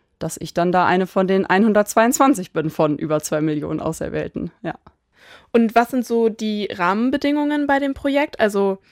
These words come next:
Speaker 2: also die forschen da ja auch. Was ist dann so dein Beitrag, sag ich jetzt mal?
Speaker 1: Genau, also das Pilotprojekt heißt ja bedingungsloses Grundeinkommen. Demnach habe ich eigentlich keine Bedingungen, außer eben, dass ich mal, ähm, einen Fragebogen ausfülle,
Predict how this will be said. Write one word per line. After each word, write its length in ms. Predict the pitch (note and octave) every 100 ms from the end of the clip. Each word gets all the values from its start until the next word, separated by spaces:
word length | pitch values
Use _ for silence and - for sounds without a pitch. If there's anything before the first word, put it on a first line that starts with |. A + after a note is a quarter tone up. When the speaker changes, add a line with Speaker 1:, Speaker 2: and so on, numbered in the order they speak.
| - _
Speaker 2:
also 200 | - F#3+
die 60 | F#3+
forschen 400 | - G3 A3+ A#3+
da 120 | A#3
ja 160 | A3+ -
auch. 300 | A3+ A#3 -
Was 160 | G#3 -
ist 160 | -
dann 140 | G3 F#3+
so 80 | F#3
dein 200 | F#3 F#3
Beitrag, 520 | F3 G3 - B3 B3
sag 180 | A#3+ B3
ich 80 |
jetzt 220 | C4 B3+ C4
mal? 260 | C4 C#4 D#4 _ _ _ -
Speaker 1:
Genau, 260 | D#3+ E3
also 180 | E3+ E3
das 240 | E3+ - _ -
Pilotprojekt 540 | E3 F#3+ - F3 -
heißt 180 | F3+ -
ja 60 | E3+
bedingungsloses 880 | D3+ - F3+ G#3 A3+ - G#3+ G#3
Grundeinkommen. 680 | - G#3 G3 F#3+ G#3 G#3 G#3
Demnach 320 | E3 D#3+ E3
habe 100 | D#3
ich 140 | E3 - -
eigentlich 320 | D#3 D#3 D#3+
keine 300 | - G3 A3+
Bedingungen, 480 | G3+ A3+ A3 A3+ A#3+ - - - -
außer 380 | - E3 - F#3+
eben, 400 | F#3+ G3+ G3+ F3+
dass 360 | E3 F3 - -
ich 320 | E3+ - -
mal, 640 | E3+ D#3+ E3 E3+ E3 E3 C#3+
ähm, 760 | D#3 D#3 D#3 D#3 D#3 - E2 -
einen 120 | D#3+
Fragebogen 460 | D3+ F#3 A#3+ A3+ A#3
ausfülle, 560 | - - - B3 B3